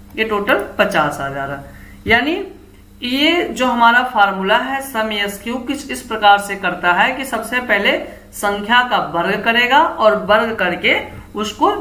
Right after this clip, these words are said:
जोड़ देता है, यानी उसका योग कर देता है। तो ये हमारा होता है sum एसक्यू, यानी sum एसक्यू formula का जो प्रयोग होता है वो संख्या का वर्ग करके उसका योग करने के लिए किया जाता है।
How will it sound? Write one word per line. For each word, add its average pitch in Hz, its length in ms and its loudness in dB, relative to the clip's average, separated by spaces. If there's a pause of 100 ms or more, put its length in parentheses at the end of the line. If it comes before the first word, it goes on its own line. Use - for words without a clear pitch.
जोड़ 208 300 4
देता 170 280 -2
है, 170 60 4
यानी 196 220 0
उसका 208 260 -2
योग 196 500 4
कर 156 140 -2
देता 151 320 -2
है। 143 180 -6 (640)
तो 196 40 -10
ये 226 140 -4
हमारा 190 320 0
होता 175 300 -2
है 226 200 0
sum 247 340 0 (140)
एसक्यू, 160 340 -6
यानी 180 200 -4
sum 214 240 -2
एसक्यू 220 340 -4
formula 240 420 0
का 240 140 0
जो 233 140 -2
प्रयोग 233 300 0
होता 226 320 2
है 285 140 4 (380)
वो 226 140 0
संख्या 220 440 2
का 254 140 2 (100)
वर्ग 208 320 0
करके 202 300 0
उसका 226 360 2 (440)
योग 220 460 4
करने 170 300 0
के 165 120 -4
लिए 165 200 0
किया 160 140 0
जाता 156 280 0
है। 151 220 -4